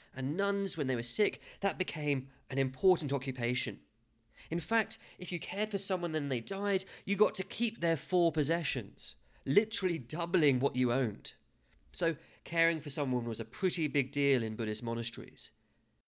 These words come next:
But these people who are caring for their fellow monks and nuns, they're not exactly physicians. They're more like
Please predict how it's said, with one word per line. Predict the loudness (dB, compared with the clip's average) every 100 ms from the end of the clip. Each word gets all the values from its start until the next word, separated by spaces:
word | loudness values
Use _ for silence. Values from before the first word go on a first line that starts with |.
| _ _ _ _ _ _
But | -20 -12
these | -8 -4 -4 -6
people | -6 -2 0
who | 0
are |
caring | 0 -4 -4 -2 -4
for | -8
their | -10
fellow | -6 -6
monks | -2 -2 -2
and | -2
nuns, | 0 2 0 -6 _ _ _ _
they're | -10
not | -8
exactly | -8 -4 -4 -4 -8
physicians. | -6 -2 -2 -2 -8 -14 -18 -18 _ _ _ -20
They're | -14
more | -6
like | -6 -6